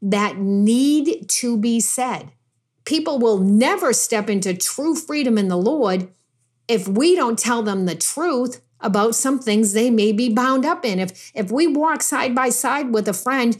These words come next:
that has an anger issue, but when they get angry at, at little things and we aren't willing to speak up to them and say, "Hey, maybe you should see why you're so angry about that.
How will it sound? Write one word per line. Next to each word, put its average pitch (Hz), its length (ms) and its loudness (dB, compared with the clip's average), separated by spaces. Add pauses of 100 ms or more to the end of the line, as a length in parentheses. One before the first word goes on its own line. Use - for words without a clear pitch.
(120)
that 208 120 -2
has 254 300 0
an 226 80 2
anger 320 380 2
issue, 190 600 0 (400)
but 220 160 2
when 254 200 4
they 254 120 4
get 262 320 0
angry 220 800 2 (120)
at, 220 180 -2 (380)
at 202 320 -4
little 247 440 2
things 226 440 0
and 196 200 2
we 311 380 2
aren't 269 400 0
willing 262 640 -2 (300)
to 226 160 0
speak 277 400 -4
up 311 160 0
to 320 140 -2
them 240 200 0
and 214 140 2
say, 220 240 2
"Hey, 262 640 -2 (200)
maybe 349 280 2
you 359 140 4
should 226 240 -2
see 320 200 -2
why 370 160 -2
you're 185 160 0
so 262 340 0
angry 311 400 0
about 160 300 -6
that. 143 280 -10